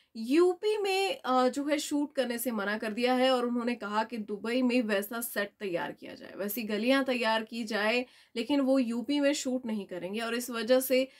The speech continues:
अ, जो फिल्म का बजट था वो काफी ज्यादा बढ़ा है। तो दोस्तों, अब मेकर्स ने एक बड़ा बयान जारी किया है ऑफिशियली। चलिए आइए बात करते हैं कि क्या कुछ कहा है उन्होंने इस बारे में।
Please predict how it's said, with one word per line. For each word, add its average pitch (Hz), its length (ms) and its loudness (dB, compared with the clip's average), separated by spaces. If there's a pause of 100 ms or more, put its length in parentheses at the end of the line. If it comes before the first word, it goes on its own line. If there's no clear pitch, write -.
(200)
अ, 214 240 0
जो 226 140 -4
फिल्म 269 260 2
का 269 140 2
बजट 214 380 0
था 277 160 -4
वो 214 180 -4
काफी 330 560 2
ज्यादा 202 320 -2
बढ़ा 165 260 -4
है। 175 300 -10 (400)
तो 285 60 -2
दोस्तों, 349 420 2
अब 320 120 8
मेकर्स 285 640 2
ने 294 140 0
एक 285 180 -2
बड़ा 247 320 4
बयान 233 380 0
जारी 220 300 -2
किया 220 240 -4
है 226 320 -6
ऑफिशियली। 269 800 0
चलिए 233 220 0
आइए 262 200 6
बात 254 300 2
करते 254 260 0
हैं 240 140 -2
कि 226 100 -14
क्या 220 200 -6
कुछ 214 200 -10
कहा 180 320 -4
है 190 160 -2
उन्होंने 190 260 -4
इस 196 100 -10
बारे 190 260 -2
में। 196 180 -6